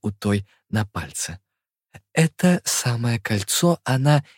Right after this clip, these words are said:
незамедлительно передала своему брату, который тут же отправился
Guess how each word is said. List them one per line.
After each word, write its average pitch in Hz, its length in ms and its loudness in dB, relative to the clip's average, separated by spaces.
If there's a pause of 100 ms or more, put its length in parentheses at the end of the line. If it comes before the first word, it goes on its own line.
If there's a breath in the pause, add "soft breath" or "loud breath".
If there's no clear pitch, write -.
незамедлительно 127 960 2
передала 113 520 2
своему 107 440 0
брату, 160 460 0 (280 loud breath)
который 127 440 2
тут 170 240 0
же 165 240 2 (180 loud breath)
отправился 123 880 -2